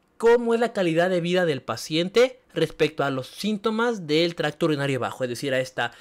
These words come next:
Eh, exceso de orina, eh, sentirse mal, etcétera, ¿no? Y se basa en estas preguntas y en este puntaje. La primera pregunta es, durante más o menos los últimos treinta días, ¿cuántas veces ha tenido la sensación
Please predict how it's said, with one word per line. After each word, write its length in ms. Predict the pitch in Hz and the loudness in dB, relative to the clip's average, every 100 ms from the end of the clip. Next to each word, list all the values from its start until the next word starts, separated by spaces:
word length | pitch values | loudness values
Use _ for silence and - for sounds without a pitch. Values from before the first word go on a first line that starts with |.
| - _ - | -20 _ -10
Eh, 440 | 131 131 127 127 127 | -4 0 2 0 -2
exceso 340 | - 143 139 | -6 -8 -6
de 100 | 123 | -6
orina, 800 | 147 196 190 180 165 151 147 143 - _ | -4 -2 -2 -2 -2 -2 -4 -6 -12 _
eh, 180 | 127 127 | -4 -4
sentirse 440 | 131 127 131 123 | -4 -8 -8 -8
mal, 480 | 139 190 190 185 165 | -4 0 0 0 -4
etcétera, 500 | 131 - 123 113 104 | -4 -2 -4 -4 -8
¿no? 220 | 143 202 - - - _ | -6 -6 -10 -20 -20 _
Y 140 | 262 254 | -2 2
se 120 | 247 | 4
basa 400 | 208 196 233 - | 4 2 0 0
en 160 | 151 151 | -4 -6
estas 220 | - 160 | -6 0
preguntas 640 | 240 262 349 359 220 - - | 4 4 2 -2 -6 -12 -6
y 120 | 147 | -4
en 100 | 151 | -2
este 200 | 156 190 | -2 -4
puntaje. 460 | - 131 - 101 - - - - - _ | -6 -10 -12 -14 -16 -20 -20 -20 -20 _
La 160 | - 175 | -4 -2
primera 340 | 220 254 320 | 0 2 0
pregunta 440 | - 185 190 160 123 | 0 0 0 -2 -2
es, 240 | 113 - _ _ _ | -4 -10 _ _ _
durante 480 | 175 214 220 214 220 | -2 2 4 4 2
más 420 | 226 262 339 - - - | 2 2 0 -4 -14 -6
o 100 | 190 | -2
menos 400 | 190 190 175 135 | 2 2 2 -2
los 160 | 135 | -6
últimos 340 | 190 226 196 170 | -6 -4 -4 0
treinta 380 | 170 175 170 | 0 0 -2
días, 380 | 165 160 131 - - _ _ | -2 -2 -2 -6 -20 _ _
¿cuántas 400 | - 214 220 233 | -2 -2 2 0
veces 280 | 208 214 202 | 0 -2 -2
ha 100 | 202 | -4
tenido 300 | 196 185 185 | -4 -2 0
la 100 | 185 | -2
sensación 560 | 185 190 180 196 196 | -4 -4 -2 0 0